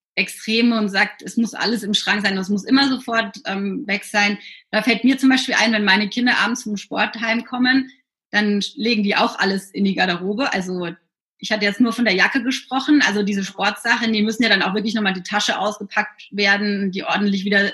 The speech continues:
ähm, in den Schrank geräumt werden oder in die Wäsche, also irgendeine Entscheidung getroffen. Und ich finde, wenn die abends um acht nach Hause kommen, ist das für mich nicht die Priorität Nummer eins. Also dann sage ich auch einfach, nee, jetzt wird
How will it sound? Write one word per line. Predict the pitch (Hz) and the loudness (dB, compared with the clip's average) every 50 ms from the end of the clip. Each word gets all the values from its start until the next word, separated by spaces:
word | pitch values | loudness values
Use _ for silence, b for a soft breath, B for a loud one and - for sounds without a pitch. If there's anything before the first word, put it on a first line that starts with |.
| - - | -4 -4
ähm, | 196 196 196 190 190 190 180 B B B B B _ _ _ _ _ _ _ | -2 0 0 0 0 -2 -4 B B B B B _ _ _ _ _ _ _
in | 196 208 | -2 -2
den | 196 | -2
Schrank | - - - 208 233 233 | -2 -2 -2 -2 -2 -2
geräumt | 254 202 214 214 220 208 | -2 -2 0 -2 0 0
werden | 214 214 208 196 - 160 | 0 -2 -2 -2 -4 -2
oder | 175 170 | 0 0
in | 180 196 | 0 0
die | 202 196 | 0 0
Wäsche, | 185 208 220 - - 220 220 - | 0 -2 -2 -2 -2 -2 0 0
also | 190 175 190 | 0 -2 -2
irgendeine | - 208 214 196 - | -2 -2 0 0 -2
Entscheidung | 180 - 226 214 220 220 226 214 | -2 -2 0 0 0 0 -2 -4
getroffen. | 208 202 - - 220 226 - 240 233 B B B B B B _ _ _ | -6 -8 -8 -8 -8 -4 -4 -4 -4 B B B B B B _ _ _
Und | - 226 220 220 | -2 0 2 2
ich | 190 208 - - | 0 -2 -2 0
finde, | 269 262 254 233 | 2 4 4 4
wenn | 226 220 | 4 2
die | 226 233 - | 2 2 2
abends | - 180 208 226 254 254 240 | 2 4 4 4 4 2 2
um | 226 208 | -2 0
acht | 170 190 233 - - | 0 0 0 0 0
nach | 240 220 - | -2 -2 0
Hause | 190 214 247 233 254 - | -2 -2 -2 -2 -4 -4
kommen, | - 214 208 226 233 220 | -2 -2 0 0 0 0
ist | - 220 - - | -2 -4 -2 -2
das | 226 247 | -2 -2
für | - - 220 | -2 -2 0
mich | 226 247 208 | 0 2 4
nicht | 247 240 214 - | 2 2 2 0
die | - 208 | -4 -6
Priorität | - - 240 220 208 208 208 - 220 208 196 | -4 -4 -4 -2 -2 -2 -2 -2 -2 -2 0
Nummer | 202 190 196 180 - | 0 0 0 0 0
eins. | - 175 175 165 165 165 - - - | 2 0 0 0 -4 -8 -12 -6 -4
Also | - 185 180 190 | -4 -2 -2 -2
dann | 185 185 202 208 214 214 | 0 0 0 0 0 0
sage | 196 190 202 202 226 | 2 2 2 2 0
ich | 208 - | -2 -4
auch | 185 196 | -6 -6
einfach, | - - 196 208 202 214 220 214 214 B B B B B _ _ | -4 -4 -4 -6 -4 -2 0 0 0 B B B B B _ _
nee, | 214 220 226 226 220 - | 0 2 2 2 2 2
jetzt | - 220 214 - - | -2 -2 -2 -2 0
wird | 233 226 196 - | 0 0 0 -2